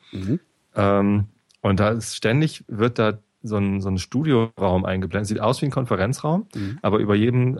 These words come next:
Speaker 2: mit so einem großen Konferenztisch, äh, aber über jedem Arbeitsplatz hängt so ein fettes Neumann-Mikrofon.
Speaker 1: Ja.
Speaker 2: Ich denke so, „Oh geil,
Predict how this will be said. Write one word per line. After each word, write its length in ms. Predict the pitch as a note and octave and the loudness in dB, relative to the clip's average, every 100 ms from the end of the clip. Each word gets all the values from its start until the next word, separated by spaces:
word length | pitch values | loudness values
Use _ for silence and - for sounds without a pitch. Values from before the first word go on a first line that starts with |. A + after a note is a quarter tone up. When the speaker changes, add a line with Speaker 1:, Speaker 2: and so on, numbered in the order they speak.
| G#2 | -4
Speaker 2:
mit 120 | G2+ | -4
so 60 | G#2 | -2
einem 80 | F#2+ | 0
großen 460 | A2 A#2 G#2 G2+ | 0 0 -2 -2
Konferenztisch, 640 | G2+ G#2 G#2 C3 - F3 - _ - - - | -2 -4 -2 -2 -2 -6 -6 _ -20 -20 -8
äh, 80 | A2+ | -2
aber 300 | G2+ G2+ G2 | 0 2 2
über 180 | A2 G2+ | 2 0
jedem 500 | G#2 A#2+ B2+ A#2+ B2 | 2 2 2 2 0
Arbeitsplatz 600 | - G#2+ A#2 - G#2+ - | 0 0 0 0 -6 -4
hängt 160 | A2+ A#2 | -6 -4
so 80 | |
ein 80 | G2+ | -6
fettes 340 | - G#2+ A#2 G2 | -6 -6 -4 0
Neumann-Mikrofon. 880 | G2 A2 F#2 F#2 F2+ - - F#3+ C#3 | 0 2 0 0 0 -2 -2 0 2
Speaker 1:
Ja. 80 | C#3+ | 2
Speaker 2:
Ich 40 | |
denke 260 | B2 G2 G#2+ | 2 -2 -6
so, 140 | A2 | -4
„Oh 100 | B2+ | -4
geil, 600 | B2+ B2+ D3+ D#3 D3 | -2 -2 0 2 0